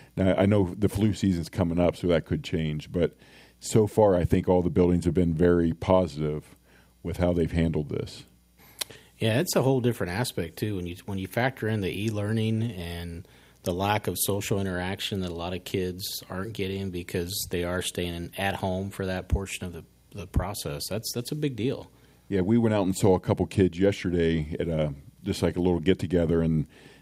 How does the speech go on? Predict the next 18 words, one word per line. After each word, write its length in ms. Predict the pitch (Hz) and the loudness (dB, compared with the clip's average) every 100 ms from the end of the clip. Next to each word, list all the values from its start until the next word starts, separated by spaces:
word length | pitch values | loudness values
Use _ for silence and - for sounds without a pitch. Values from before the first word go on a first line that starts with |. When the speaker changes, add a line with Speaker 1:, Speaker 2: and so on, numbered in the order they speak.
| - | 0
Speaker 1:
they're 160 | 107 | 0
doing 400 | 104 101 90 87 | 4 4 4 2
virtual 420 | 78 92 - 87 | 2 2 2 0
learning, 300 | 85 85 85 | 2 2 2
and 120 | 82 82 | 2 2
they 120 | 85 | 0
said 260 | - 87 | 2 0
they 140 | 80 82 | 0 0
miss 240 | 85 87 | 0 -2
their 120 | - | -2
friends 400 | 80 - 87 87 82 | -4 0 0 0 -2
and 60 | |
they 100 | 85 | -2
miss 200 | 82 82 | -2 -2
being 240 | - 87 80 | -2 -2 -2
at 100 | - | -6
school. 440 | - 82 80 71 | -8 -8 -6 -10
So 380 | - - 85 80 | -10 -6 -4 -4